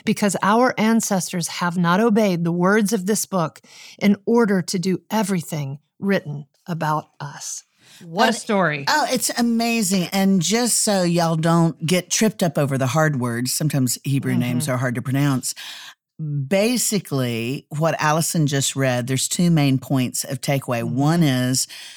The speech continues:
Speaker 2: Josiah the king, he was a good king, but he became king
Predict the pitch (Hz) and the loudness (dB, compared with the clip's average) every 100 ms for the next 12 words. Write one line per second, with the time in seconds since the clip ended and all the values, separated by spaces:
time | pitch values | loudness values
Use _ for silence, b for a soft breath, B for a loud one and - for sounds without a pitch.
0 | B - 160 160 - 175 170 180 175 165 | B -6 -2 0 2 2 2 0 0 -2
1 | - 139 123 135 151 135 135 147 165 - | 0 0 2 4 4 2 0 0 0 -2
2 | 131 123 131 143 151 143 123 - 180 208 | 0 2 2 0 0 -2 -4 -2 0 0
3 | 220 - 147 127 123 127 | 0 -2 -2 0 0 -2